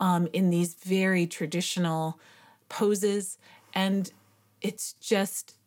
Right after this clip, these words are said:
a delicious sense of newness that does come back to help me in my work, because it allows me to be okay with not being good all the time and to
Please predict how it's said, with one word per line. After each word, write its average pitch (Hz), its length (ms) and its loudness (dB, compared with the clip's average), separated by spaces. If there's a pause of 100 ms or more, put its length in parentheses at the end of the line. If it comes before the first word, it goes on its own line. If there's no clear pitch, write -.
a 190 80 0
delicious 185 600 -2
sense 170 600 -4
of 170 100 -8
newness 170 720 -2
that 175 260 -6
does 170 300 -2
come 170 280 -4
back 165 600 2 (560)
to - 100 -8
help 175 260 0
me 170 380 2 (400)
in 165 160 2
my 160 140 2
work, 214 460 2
because 180 400 -2
it 170 120 4
allows 175 600 2
me 160 360 0 (800)
to 190 120 -4
be 190 260 2
okay 175 920 2 (340)
with 175 400 -2 (460)
not 190 340 0
being 185 300 4
good 175 400 2
all 175 160 -2
the 175 100 -4
time 175 640 -2 (240)
and 185 280 2 (140)
to 170 220 -4